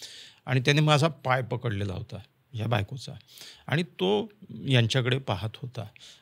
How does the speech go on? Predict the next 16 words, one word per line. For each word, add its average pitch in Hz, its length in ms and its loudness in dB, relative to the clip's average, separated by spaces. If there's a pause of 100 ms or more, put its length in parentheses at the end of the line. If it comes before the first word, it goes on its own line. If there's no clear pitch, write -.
(120)
आणि 170 160 2
हे 196 140 6
एकदम 180 340 2
किंचाळून 143 500 2
उठले, 120 320 -4 (560)
नवरा 151 200 8
किंचाळून 127 520 2
उठला 117 220 -2
आणि 135 600 2
सगळे 170 260 2
लोक 156 180 -2
मग 143 120 -6
धावत 104 320 0
आले. 113 220 0
मग 110 200 -2
ते, 113 600 -4